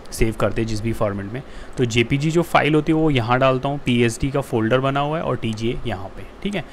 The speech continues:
इसके बाद mail का folder है, mail में भी दो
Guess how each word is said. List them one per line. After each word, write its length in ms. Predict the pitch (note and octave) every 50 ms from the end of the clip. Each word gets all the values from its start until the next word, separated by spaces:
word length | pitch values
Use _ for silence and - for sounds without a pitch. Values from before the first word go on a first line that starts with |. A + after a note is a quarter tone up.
| - - - - - - -
इसके 260 | C3 - - F3 E3+
बाद 300 | D#3 D3+ D3+ D#3 F3 E3+
mail 400 | D#3 B2+ A#2 A#2 B2 B2+ C3 C#3+
का 160 | D3 E3+ E3
folder 400 | D#3 - E3 D#3 D3+ D3+ D#3 D#3
है, 120 | D#3 D#3+ E3
mail 420 | D#3+ C#3+ B2+ A#2+ A#2+ B2 C3+ C#3
में 160 | D3 D3+ D3+
भी 120 | D3 E3 D#3+
दो 460 | C3+ B2 B2+ B2+ C#3+ D3 D3+ -